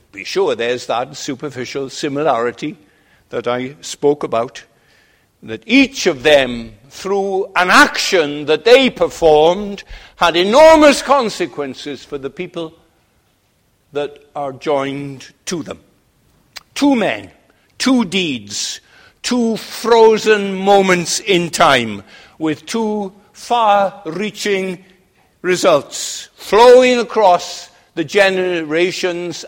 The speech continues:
and effective here tonight for all of us. People, you see, are always saying,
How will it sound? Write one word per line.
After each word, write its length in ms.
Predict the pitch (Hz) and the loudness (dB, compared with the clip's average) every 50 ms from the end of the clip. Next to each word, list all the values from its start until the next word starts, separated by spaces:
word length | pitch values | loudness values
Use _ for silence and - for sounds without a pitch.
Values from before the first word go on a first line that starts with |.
| - | -6
and 640 | 160 165 165 165 165 165 165 165 165 165 160 143 180 - _ _ _ _ | -2 0 0 0 0 -2 -4 -6 -6 -8 -8 -10 -12 -16 _ _ _ _
effective 1000 | 214 202 170 143 - - - - 240 226 - - - - 226 226 214 202 - - _ _ _ _ _ _ _ | -12 -10 -10 -12 -14 -8 -2 -2 0 0 -2 -4 -10 -10 -8 -8 -8 -8 -10 -14 _ _ _ _ _ _ _
here 580 | _ _ - - 180 175 165 165 165 165 156 156 - _ _ _ _ _ _ _ | _ _ -8 -4 -2 0 2 2 2 0 -2 -4 -10 _ _ _ _ _ _ _
tonight 560 | - 165 151 151 143 143 139 135 - - - - _ _ _ _ | -10 -8 -6 -6 -6 -8 -8 -10 -14 -20 -20 -20 _ _ _ _
for 140 | - - - | -14 -12 -6
all 240 | - 160 143 135 | -2 0 0 0
of 80 | 127 113 | 0 -2
us. 380 | 110 95 - - - - - - _ _ _ _ _ _ _ _ _ _ _ _ _ _ _ _ _ _ _ _ _ _ _ _ _ _ _ - - _ _ | -6 -8 -8 -10 -12 -12 -14 -18 _ _ _ _ _ _ _ _ _ _ _ _ _ _ _ _ _ _ _ _ _ _ _ _ _ _ _ -20 -20 _ _
People, 260 | - 185 175 170 170 151 | -14 -12 -8 -6 -6 -4
you 140 | 147 143 127 | -4 -6 -6
see, 220 | - - 156 147 | -6 -4 -2 0
are 160 | 139 131 131 135 | 0 0 0 0
always 280 | 143 143 147 147 131 | 0 -2 -2 -6 -8
saying, 280 | - - 139 127 120 | -8 -8 -8 -8 -8